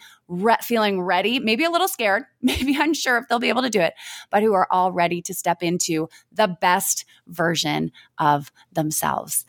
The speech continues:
So if you are interested in joining us, please book a breakthrough call with me down below or click the link for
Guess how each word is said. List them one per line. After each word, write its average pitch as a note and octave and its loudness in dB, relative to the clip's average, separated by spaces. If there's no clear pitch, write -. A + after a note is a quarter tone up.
So E3 2
if F3+ -4
you A#3 0
are C4+ 2
interested A3+ 0
in G3 2
joining F3+ 2
us, F3 2
please A#3+ 0
book A3 0
a G3+ 2
breakthrough G3+ -2
call G#3 2
with A3 -4
me G#3+ 0
down E3+ 2
below E3+ 2
or A#3+ 4
click B3 -4
the G#3+ -2
link F#3+ 0
for F#3 2